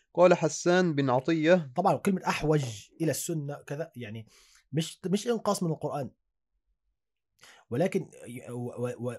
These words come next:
Speaker 2: "والقرآن أحوج إلى السنة من السنة إلى القرآن"، يعني مش معناته إنه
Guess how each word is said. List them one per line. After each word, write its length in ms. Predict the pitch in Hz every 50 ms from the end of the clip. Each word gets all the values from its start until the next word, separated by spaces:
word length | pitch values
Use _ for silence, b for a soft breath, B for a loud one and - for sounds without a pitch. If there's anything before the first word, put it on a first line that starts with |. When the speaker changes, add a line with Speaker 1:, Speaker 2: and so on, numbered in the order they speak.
| - -
Speaker 2:
"والقرآن 540 | 120 131 127 - - 131 - - 175 175 156
أحوج 420 | 143 - 170 - 151 147 147 135
إلى 160 | 135 - 160 151
السنة 340 | 135 - - 160 165 170 165
من 180 | 139 135 165 214
السنة 500 | 190 - - - - 196 185 175 170 165 170
إلى 100 | 147 139
القرآن"، 240 | - - 143 135
يعني 120 | 127 123 143
مش 160 | 160 - -
معناته 240 | 175 160 175 165 147
إنه 220 | 151 143 135 127